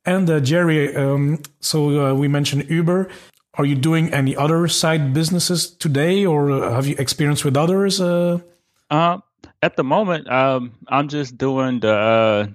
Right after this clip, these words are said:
Speaker 2: the freelance, uh, writing, and
Speaker 1: Mm-hmm.
Speaker 2: I'm doing, um, the social media marketing. So I'm focusing on those two bec-, because I think it's, um, well, it's, to me, Uber was,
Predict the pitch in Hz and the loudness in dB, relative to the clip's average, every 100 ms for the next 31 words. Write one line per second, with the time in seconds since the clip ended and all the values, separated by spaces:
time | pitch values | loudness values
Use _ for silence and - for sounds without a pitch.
0 | 107 104 - 123 123 127 127 117 - 113 | -4 -4 -2 -2 2 2 2 -2 -2 0
1 | 110 104 120 135 139 139 127 107 - 120 | 2 2 2 2 0 -2 -6 -10 -2 2
2 | 113 110 104 120 123 110 98 110 110 104 | 4 2 0 0 0 -2 -2 2 2 2
3 | 101 101 92 _ _ - 110 107 95 - | 0 -8 -16 _ _ -4 0 0 -4 -16
4 | _ - 131 - 117 123 117 104 107 110 | _ 0 0 0 -2 0 0 0 0 0
5 | - 95 95 98 98 - 110 110 117 131 | -2 -6 -6 -8 -8 0 2 2 0 -2
6 | - - 113 104 - 107 107 98 104 123 | -4 -8 -6 -6 -2 2 2 2 4 4
7 | - - 143 139 135 120 - 107 104 - | 0 -2 0 2 0 -6 -10 -6 -6 -6
8 | - - 107 117 113 107 131 131 123 113 | -10 -4 2 4 4 4 2 4 2 2
9 | 113 110 107 104 101 - 120 127 117 110 | 2 4 2 0 -6 -2 2 2 2 -2
10 | 127 - - - _ _ _ _ - - | -4 -6 -18 -20 _ _ _ _ -20 -8
11 | 151 165 180 - 160 147 123 120 117 107 | -4 -2 -2 -2 -2 -2 0 2 2 -2
12 | - - | -10 -16